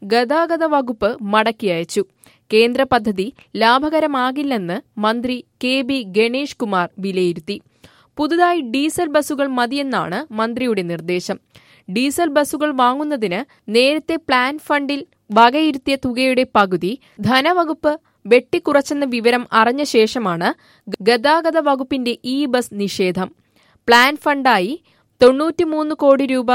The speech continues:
അനുവദിക്കുമെന്ന പ്രതീക്ഷയിൽ അഞ്ഞൂറ്റി അൻപത്തിയഞ്ച് ഡീസൽ ബസ് വാങ്ങൽ പദ്ധതി ത്രിശങ്കുവിലാണ്. മിക്ക വകുപ്പുകളുടെ പ്ലാൻ ഫണ്ടുകൾ പകുതിയായി കുറച്ചപ്പോൾ ഗതാഗത വകുപ്പിനുള്ള തുകയും കുറച്ചു. ആ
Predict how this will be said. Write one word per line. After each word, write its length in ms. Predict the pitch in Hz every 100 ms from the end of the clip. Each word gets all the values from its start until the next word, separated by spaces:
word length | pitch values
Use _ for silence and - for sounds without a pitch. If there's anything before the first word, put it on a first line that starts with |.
| 247 -
അനുവദിക്കുമെന്ന 720 | 233 254 285 294 302 285 269
പ്രതീക്ഷയിൽ 720 | 262 233 233 220 208 175 254 _ _ _ _ _ 214
അഞ്ഞൂറ്റി 520 | 247 294 339 349 349 -
അൻപത്തിയഞ്ച് 720 | 254 285 320 320 277 262 277 -
ഡീസൽ 440 | 190 240 277 330 285
ബസ് 300 | 254 240 220
വാങ്ങൽ 420 | 214 220 214 196
പദ്ധതി 420 | - 202 196 180 240 _ -
ത്രിശങ്കുവിലാണ്. 960 | 247 - 262 262 277 254 214 170 175 208 _ _ _ -
മിക്ക 300 | 226 277 - 359
വകുപ്പുകളുടെ 640 | 302 294 302 311 302 294
പ്ലാൻ 340 | 294 262 247 269
ഫണ്ടുകൾ 480 | 277 277 233 185 190 294 _ _
പകുതിയായി 600 | 247 254 302 339 311 254 262 _
കുറച്ചപ്പോൾ 640 | 262 254 247 254 - 180 254 _ -
ഗതാഗത 560 | 190 240 240 330 330 330
വകുപ്പിനുള്ള 580 | 302 269 262 302 285 254 247 - _ -
തുകയും 400 | 240 247 220 175
കുറച്ചു. 460 | - 185 180 - 196 _ _ _ -
ആ 160 | 214